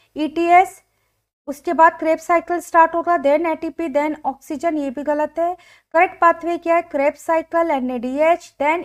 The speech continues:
ईटीएस, then oxygen। So option D is right here।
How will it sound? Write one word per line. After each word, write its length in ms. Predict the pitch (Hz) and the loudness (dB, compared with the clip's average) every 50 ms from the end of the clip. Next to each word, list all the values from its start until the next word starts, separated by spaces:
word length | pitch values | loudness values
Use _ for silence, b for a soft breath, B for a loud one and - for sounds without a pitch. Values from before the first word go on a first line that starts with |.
| - | -8
ईटीएस, 560 | 285 294 285 294 302 294 294 302 302 302 285 _ _ 254 | -10 -10 -8 -8 -6 -2 0 0 0 0 -2 _ _ -2
then 200 | 277 311 349 320 _ _ | -2 -2 -4 -6 _ _
oxygen। 680 | 202 214 214 _ - - - 240 220 214 - 208 196 202 b b b b b b _ _ - | -8 -8 -8 _ -20 -12 -10 -10 -10 -8 -8 -10 -10 -10 b b b b b b _ _ 0
So 100 | 381 311 - 277 | 2 2 2 0
option 320 | 262 - - 330 302 277 277 | -2 -4 -6 -4 -4 -4 -4
D 0 | |
is 320 | 262 254 294 381 415 - - | -4 -4 -4 -6 -8 -10 -6
right 320 | 240 233 226 254 349 494 - | -2 0 0 0 -2 -4 -8
here। 300 | _ 247 208 196 185 | _ -10 -10 -8 -10